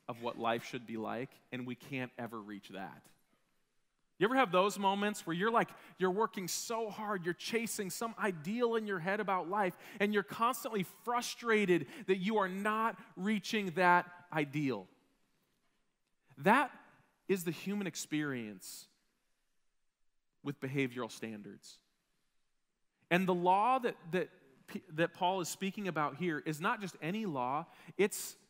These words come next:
the Jewish law. It's the Old Testament law. The law that he was communicating about was a God-given standard.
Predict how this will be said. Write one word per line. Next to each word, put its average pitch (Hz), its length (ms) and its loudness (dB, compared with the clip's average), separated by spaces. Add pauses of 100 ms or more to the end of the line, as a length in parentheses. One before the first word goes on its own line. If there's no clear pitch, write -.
(240)
the 185 60 2
Jewish 208 480 -2
law. 117 340 -2
It's - 180 -4
the 226 200 -2 (240)
Old 208 300 0
Testament 202 680 -4
law. 120 300 0
The 143 140 2
law 190 540 0 (260)
that 185 160 4
he 214 240 -2
was 196 180 0
communicating 196 680 -2
about 165 360 2
was 190 200 0
a 196 80 4
God-given 190 880 -2
standard. 123 600 -6